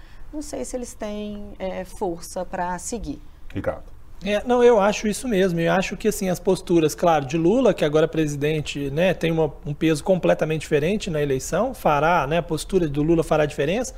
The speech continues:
Speaker 3: assim como a gente não sabe no caso do governo do Estado, né, porque, veja, a gente tá falando aí da, da, da costura para a presidência da Câmara, no caso do Gabriel,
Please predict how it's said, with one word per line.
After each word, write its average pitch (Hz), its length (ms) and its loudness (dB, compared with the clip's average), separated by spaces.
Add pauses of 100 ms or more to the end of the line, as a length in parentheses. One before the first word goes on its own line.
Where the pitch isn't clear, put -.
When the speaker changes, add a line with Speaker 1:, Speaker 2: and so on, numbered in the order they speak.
(520)
Speaker 3:
assim 277 300 0
como 262 220 6
a 254 60 6
gente 247 200 0
não 302 100 0
sabe 262 520 2 (180)
no 233 220 -2
caso 226 240 4
do 254 80 -2
governo 247 300 2
do 285 40 4
Estado, 269 420 4
né, 196 120 0
porque, 202 500 2 (260)
veja, 190 240 6
a 180 60 4
gente 185 180 -2
tá 185 140 6
falando 185 460 4
aí 170 120 8
da, 151 260 6
da, 131 200 -4
da 156 260 2
costura 190 460 2
para 170 320 4
a - 20 2
presidência 165 560 -2
da 143 140 2
Câmara, 208 480 2
no 143 80 -2
caso 156 240 2
do 143 80 -4
Gabriel, 151 600 4